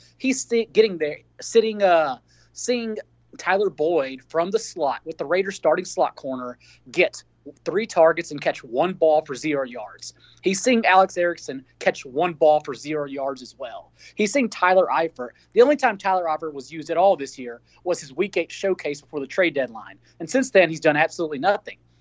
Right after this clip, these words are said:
Like, why does A J Green return to this team?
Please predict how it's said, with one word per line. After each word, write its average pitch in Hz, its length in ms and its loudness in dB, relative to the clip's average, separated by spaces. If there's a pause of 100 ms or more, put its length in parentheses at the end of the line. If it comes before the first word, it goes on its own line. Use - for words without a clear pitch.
(140)
Like, 196 240 2 (280)
why 247 320 4
does 269 160 -2
A 240 120 0
J 220 160 0
Green 208 300 -4
return 165 300 -12
to - 80 -20
this 156 160 -14
team? 233 280 -6